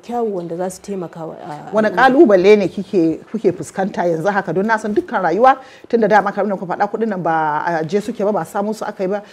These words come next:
Speaker 2: Ƙarfin hali ne kuma ana roƙon Allah Subhanahu wa Ta'ala ya dafa.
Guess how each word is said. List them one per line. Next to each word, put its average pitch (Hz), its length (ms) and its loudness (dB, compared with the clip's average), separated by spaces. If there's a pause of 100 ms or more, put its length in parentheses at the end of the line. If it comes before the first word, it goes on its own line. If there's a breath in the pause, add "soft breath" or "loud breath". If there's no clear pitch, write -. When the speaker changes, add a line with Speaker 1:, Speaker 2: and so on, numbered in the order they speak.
(200 loud breath)
Speaker 2:
Ƙarfin 214 340 0
hali 233 200 2
ne 190 120 0
kuma 208 160 -8
ana 208 160 0
roƙon 185 260 -4
Allah 208 180 -2
Subhanahu 196 240 -8
wa 185 60 -8
Ta'ala 190 280 -4
ya 160 80 -4
dafa. 214 420 4